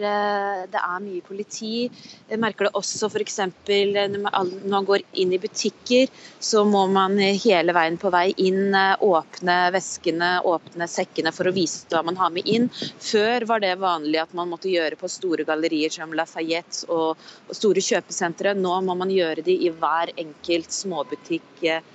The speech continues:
også. Så, eh, man er fortsatt på vakt her, eh, man føler ikke at dette her er over ennå, og det at det nå kom en, kommer denne terrortrusselen mot, eh, Brussel, som bare er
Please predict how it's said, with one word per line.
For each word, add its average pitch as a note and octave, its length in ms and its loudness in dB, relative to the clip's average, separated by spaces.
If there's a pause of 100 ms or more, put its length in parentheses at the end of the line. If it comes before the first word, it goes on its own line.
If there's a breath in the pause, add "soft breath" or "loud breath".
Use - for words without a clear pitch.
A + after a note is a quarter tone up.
(320 loud breath)
også. F3+ 420 -2 (380 loud breath)
Så, F#3+ 320 2
eh, F#3 480 2
man G3 180 0
er G3 200 0
fortsatt - 480 -10
på G3 100 -6
vakt F3 340 -8
her, F3 280 -2
eh, F3+ 340 0 (360 loud breath)
man G3 80 -4
føler D3+ 340 0
ikke D#3 140 -4
at E3+ 80 -4
dette E3 240 -6
her D3+ 240 -2
er D3 320 -4
over D3+ 300 -2
ennå, E3+ 480 -2
og F3 80 -4
det E3+ 100 2
at E3 80 -4
det F3+ 100 -6
nå F3 140 -2
kom D#3+ 300 -8
en, F3+ 120 -6 (460 loud breath)
kommer F3+ 220 -2
denne E3+ 180 -2
terrortrusselen E3 640 -4
mot, F3 360 0
eh, F3+ 180 4
Brussel, F#3+ 580 2
som F#3+ 240 -2
bare E3 380 2
er E3 180 0